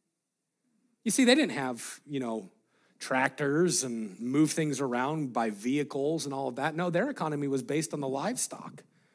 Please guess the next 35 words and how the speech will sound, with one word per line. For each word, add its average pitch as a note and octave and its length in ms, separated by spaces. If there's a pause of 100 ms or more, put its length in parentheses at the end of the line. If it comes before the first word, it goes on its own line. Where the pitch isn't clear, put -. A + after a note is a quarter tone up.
(1500)
We're D3+ 120
kind D3+ 180
of B2 80
feeling C3 360
that B2 180
right B2 180
now, C#3+ 240
right, A#2 160
with C#3+ 120
the - 60
price A#2+ 260
of B2 60
eggs. B2+ 340
People - 180
are A2 60
like, G#2+ 200
"Ah, F#3+ 340
our C#3 120
economy D#3+ 320
is D3 60
based E3 260
on E3 100
livestock F3 460
too." F3 560 (800)
Man, F#3 160
you F#3+ 80
know F#3+ 120
what? G3 300 (1080)
You D3 100
know E3+ 60
what F3 100
the E3 60
king F#3 300
was C#3+ 160
doing? F3 380